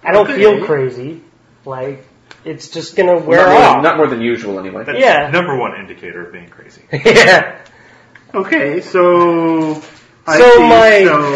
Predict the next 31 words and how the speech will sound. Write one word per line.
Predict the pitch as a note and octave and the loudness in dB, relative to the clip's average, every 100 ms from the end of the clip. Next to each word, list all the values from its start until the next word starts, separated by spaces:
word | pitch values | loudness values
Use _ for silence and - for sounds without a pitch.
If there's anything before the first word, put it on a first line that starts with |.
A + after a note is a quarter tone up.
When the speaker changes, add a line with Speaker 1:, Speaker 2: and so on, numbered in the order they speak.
| D3+ | -4
Speaker 2:
that's, | D3+ G#3 | -2 2
Speaker 1:
my | A3 G#3+ | 4 4
idea | G3+ G3+ D4+ G3+ | 2 0 0 0
Speaker 2:
that's | E3+ | 0
Speaker 1:
is | F3 F3 | -2 -4
Speaker 2:
fascinating. | E3+ F#3+ D#3+ D#3 | -6 -6 -10 -10
That's | D3 | -14
fascinating. | - D#3+ D#3 A#2+ G#2 G2+ C3 E3 - | -8 -8 -8 -12 -12 -14 -16 -10 2
Speaker 1:
if, | G3+ F#3+ - - _ _ _ | 4 4 0 -14 _ _ _
if | G3 F#3+ | -4 -2
we | F#3 F3 | -6 -10
think, | - G3+ A#3+ - | -2 0 -2 -6
if | E3+ D3+ - | -8 -8 -10
your | D#3+ F#3 A3 E3 | -4 -2 0 -2
number | D3 E3 F#3+ | -4 -6 -6
one | F3 D#3+ D3+ C#3 | -6 -4 -4 -6
guess | C#3+ D3+ C#3 - | -6 -6 -6 -10
is | C#3 B2 | -18 -12
that | B2+ B2+ | -14 -12
the | - - _ _ _ _ _ | -16 -18 _ _ _ _ _
thing | - F3 F3 | -10 -8 -6
is | C#3 | -8
down | C3 C3+ C3 | -10 -10 -10
here, | B2 D3 G3 B3+ - _ _ _ _ _ | -12 -10 -10 -10 -20 _ _ _ _ _
I | - B3 | -2 -2
might | F#3 G3 | 0 -2
be | G3+ F3 | -2 -10
able | E3+ D#3 | -8 -4
to | |
interface | D3+ D3+ C#3 B2+ E3+ G3+ - | -4 -2 -6 -8 -12 -12 -14
with | C3+ C3 | -16 -16